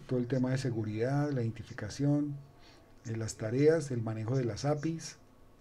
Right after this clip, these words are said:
Aquí podemos ver todas las órdenes que tenemos dentro de nuestros wallets de Spot Orden, Orders o la, el, el mercado P dos P. Eh, las wallets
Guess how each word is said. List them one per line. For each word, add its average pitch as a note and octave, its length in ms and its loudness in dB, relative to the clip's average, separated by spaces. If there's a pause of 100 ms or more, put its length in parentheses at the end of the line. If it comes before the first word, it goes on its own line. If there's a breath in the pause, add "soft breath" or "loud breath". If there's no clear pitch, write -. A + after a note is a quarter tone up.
(500)
Aquí - 140 -4
podemos B2+ 360 2
ver B2+ 180 0
todas C3 240 2
las A#2+ 180 0
órdenes C#3+ 560 2
que - 160 -6
tenemos A#2 480 -4
dentro A2+ 340 -2
de G#2 140 -6
nuestros G2+ 680 -10 (140)
wallets C3 460 2
de A#2 120 0
Spot A#2+ 460 -4
Orden, C3 540 0 (540 loud breath)
Orders C#3 600 2
o G#2+ 540 -4 (100)
la, B2 120 -4
el, A#2 320 -4 (120)
el A#2 100 -4
mercado A#2 460 0
P C3 120 0
dos B2+ 200 0
P. D3 260 0 (3750 loud breath)
Eh, A2+ 720 -2
las A#2 260 0
wallets C#3+ 600 2